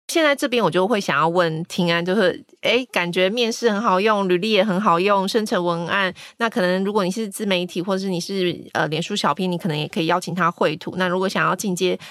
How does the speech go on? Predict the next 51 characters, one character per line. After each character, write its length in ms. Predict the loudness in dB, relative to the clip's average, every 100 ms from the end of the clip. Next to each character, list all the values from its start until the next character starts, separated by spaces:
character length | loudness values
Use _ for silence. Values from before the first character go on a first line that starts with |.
| -10
版 160 | -4 -4
一 80 | -2
点 140 | 0
的 80 | 0
话， 140 | 0
搞 120 | -2 -2
不 100 | -4
好 40 |
coding 440 | 2 4 4 2 0
都 120 | 0
可 120 | 0
以 80 | -4
请 200 | -6 -8
他， 220 | -6 -6
你， 240 | -6 -8 -6
即 140 | -6
使 100 | -4
你 60 | -2
是 140 | 0
文 220 | 2 2 0
组 180 | -4 -4
人， 280 | -4 -4 -10 -14 -18
呃， 160 | -10 -6
你 100 | -2
的 80 | -2
coding 400 | 0 -2 -4 -6
你 260 | -4 -2 -2
自 120 | -4 -6
己 120 | -4
没 100 | 0
有 120 | 0
什 120 | 0
么 80 | -4
相 240 | -2 -2 0
关 300 | -2 -2 -2
的 300 | -2 -2 -2
强 180 | -2
大 140 | 0 0
的 60 |
背 140 | 0 -2
景， 140 | -4
你 60 | -8
还 140 | -6
是 100 | -8
可 160 | -6 -4
以 80 | -4
请 160 | -6
他 140 | -4 -2
帮 180 | -2
忙 180 | -2 -6
做。 180 | -6 -6